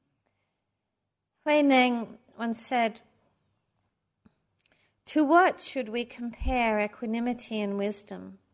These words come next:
They are like the light of a lamp. Having the lamp, you can have the light. But with no lamp, there must be darkness, because the lamp is the basis of the light, and the light is the use of the lamp.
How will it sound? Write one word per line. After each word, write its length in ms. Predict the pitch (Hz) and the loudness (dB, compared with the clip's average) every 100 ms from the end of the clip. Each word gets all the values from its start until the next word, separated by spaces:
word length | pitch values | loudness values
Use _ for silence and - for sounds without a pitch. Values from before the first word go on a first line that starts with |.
| _ _ _ _ _ _ _ | _ _ _ _ _ _ _
They 140 | 269 294 | 2 4
are 160 | 311 | 4
like 400 | 302 269 254 - | 4 2 0 -2
the 120 | 269 | -4
light 580 | 247 247 233 202 180 - - | 0 2 2 0 -6 -16 -14
of 160 | 202 202 | -10 -8
a 60 | |
lamp. 560 | 196 190 185 180 - - _ _ _ _ _ _ | -6 -4 -6 -8 -12 -20 _ _ _ _ _ _
Having 320 | 226 233 226 220 | -6 -4 -2 0
the 80 | |
lamp, 500 | 214 208 208 233 - | 0 2 0 -2 -8
you 60 | 247 | -14
can 200 | 240 233 | -10 -10
have 340 | 220 233 226 | -8 -10 -8
the 80 | 240 | -8
light. 600 | 220 220 196 180 - - - _ _ _ _ | -4 -4 -4 -6 -12 -20 -20 _ _ _ _
But 120 | 254 | 2
with 180 | 240 269 | 4 4
no 260 | 269 277 302 | 4 4 4
lamp, 460 | 294 226 190 180 - | 2 0 -2 -6 -10
there 100 | 208 | -8
must 300 | 196 208 - | -6 -6 -6
be 120 | - | -8
darkness, 920 | 208 196 196 196 - 185 202 - - - _ _ _ _ - | -8 -4 -4 -6 -12 -16 -12 -12 -12 -14 _ _ _ _ -14
because 360 | 220 254 240 | -10 -6 -4
the 100 | 254 | -2
lamp 420 | 240 226 220 214 | 0 0 0 -2
is 160 | 226 214 | -8 -10
the 60 | 220 | -8
basis 560 | 226 226 220 214 - | -4 -4 -4 -8 -8
of 140 | 202 - | -10 -8
the 100 | 190 | -6
light, 400 | 185 180 180 - | -6 -6 -8 -12
and 180 | 190 180 | -12 -10
the 80 | 185 | -8
light 420 | 185 185 185 - | -6 -6 -8 -12
is 160 | 190 | -12
the 100 | - | -10
use 400 | 190 180 180 - | -8 -6 -8 -8
of 140 | 190 - | -12 -12
the 100 | 190 | -12
lamp. 500 | 175 175 180 180 | -12 -14 -16 -20